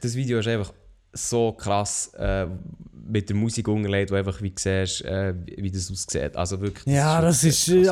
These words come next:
Speaker 2: aber es ist jedes Jahr leider in Kalifornien mittlerweile schon die, die Waldbrände. Man kann darauf zählen, dass die irgendwie, die kommen. Das ist auch, das ist schon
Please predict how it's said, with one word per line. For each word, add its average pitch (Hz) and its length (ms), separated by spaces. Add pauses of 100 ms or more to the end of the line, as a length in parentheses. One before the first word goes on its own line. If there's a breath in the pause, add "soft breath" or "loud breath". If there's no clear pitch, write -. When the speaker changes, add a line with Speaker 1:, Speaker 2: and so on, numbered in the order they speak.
Speaker 2:
aber 165 100
es 175 120
ist 165 140
jedes 160 340
Jahr 180 200
leider 170 340
in 160 200
Kalifornien 160 760
mittlerweile 156 580
schon 147 260
die, 143 180
die 147 140
Waldbrände. 143 460
Man 139 100
kann 127 220
darauf 139 320
zählen, 156 340
dass - 180
die 151 480
irgendwie, 147 340
die 143 200
kommen. 135 380
Das 131 180
ist 123 120
auch, 127 120
das 135 180
ist - 60
schon 135 180